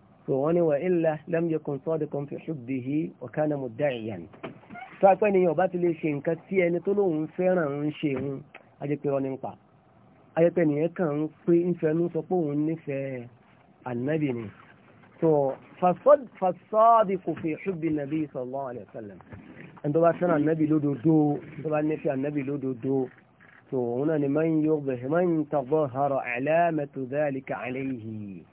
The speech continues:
Òun náà tẹ́ mọ̀ rí àpẹẹrẹ pé, "Ah, àwọn eléyìí fẹ́ràn Ànábì."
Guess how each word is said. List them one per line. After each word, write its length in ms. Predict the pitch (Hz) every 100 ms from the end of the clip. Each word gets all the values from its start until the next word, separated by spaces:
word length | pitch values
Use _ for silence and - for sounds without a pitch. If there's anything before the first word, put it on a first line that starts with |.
| _ - - 131
Òun 80 |
náà 100 | 135
tẹ́ 180 | 135 175
mọ̀ 240 | 156 139 139
rí 100 | 165
àpẹẹrẹ 480 | 143 - 143 135
pé, 140 | 135 156
"Ah, 420 | 160 180 190 180 -
àwọn 160 | 139 143
eléyìí 260 | 160 143
fẹ́ràn 260 | 131 147 151
Ànábì." 500 | 131 123 143 143